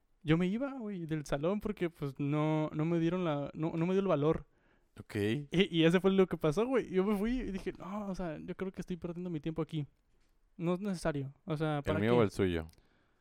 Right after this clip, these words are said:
Speaker 1: ¿El qué?
Speaker 2: Pero pensaste, "¿Estoy, estoy perdiendo mi tiempo o voy a perder su tiempo?".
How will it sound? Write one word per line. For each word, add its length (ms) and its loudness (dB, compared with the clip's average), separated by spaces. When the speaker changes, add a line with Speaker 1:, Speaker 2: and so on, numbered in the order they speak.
Speaker 1:
¿El 300 -6
qué? 180 -8
Speaker 2:
Pero 140 2
pensaste, 280 0
"¿Estoy, 180 0
estoy 180 -4
perdiendo 280 2
mi 140 -4
tiempo 380 2
o 80 0
voy 120 6
a 60 2
perder 340 0
su 160 -6
tiempo?". 400 -8